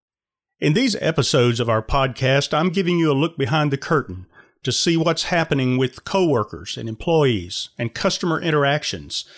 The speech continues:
whether helpful or not, which can impact the atmosphere, performance, productivity, and engagement in relationships in general in your workplace. I'll give you some helpful insights, tips,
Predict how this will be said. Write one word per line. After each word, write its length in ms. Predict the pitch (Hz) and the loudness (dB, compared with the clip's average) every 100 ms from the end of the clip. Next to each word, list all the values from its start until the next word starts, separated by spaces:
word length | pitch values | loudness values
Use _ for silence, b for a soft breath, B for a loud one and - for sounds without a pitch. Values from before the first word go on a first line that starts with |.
| B B B | B B B
whether 240 | 143 131 | 2 2
helpful 480 | 117 185 - 170 - | 2 0 0 -2 -2
or 100 | 135 | 0
not, 460 | 131 135 120 90 - b b b b | 2 2 0 -4 -14 b b b b
which 180 | 147 - | 0 2
can 100 | 147 | 2
impact 400 | 208 196 202 - | 4 4 2 0
the 140 | 190 | 0
atmosphere, 720 | 190 220 135 - - 95 82 - _ - | 0 0 -2 -4 -4 -6 -6 -18 _ -6
performance, 720 | 117 175 180 143 87 - - | -2 2 4 2 -2 -8 -14
productivity, 960 | - 180 170 165 - 180 127 85 - _ _ _ | 0 2 2 2 0 0 0 -4 -8 _ _ _
and 180 | - 127 | -2 0
engagement 560 | 123 113 151 165 170 156 | 0 2 2 2 2 2
in 140 | 151 | 2
relationships 680 | 143 143 147 143 - 147 - | 4 4 2 2 2 0 2
in 100 | 127 | 0
general 540 | 113 135 117 95 80 _ _ | 2 2 2 -2 -6 _ _
in 140 | 113 117 | -2 0
your 160 | 117 | 0
workplace. 760 | 113 120 113 107 85 76 - - _ _ _ _ _ _ _ _ _ | 2 0 -2 -6 -6 -6 -8 -12 _ _ _ _ _ _ _ _ _
I'll 160 | 113 196 | 0 2
give 200 | 226 196 | 4 2
you 40 | |
some 200 | 180 151 | 2 2
helpful 360 | 143 180 - 123 | 2 2 0 2
insights, 680 | 151 - 156 160 160 - - _ - | 2 2 2 2 0 -6 -8 _ -8
tips, 600 | - 170 - 190 - | 0 0 0 -4 -4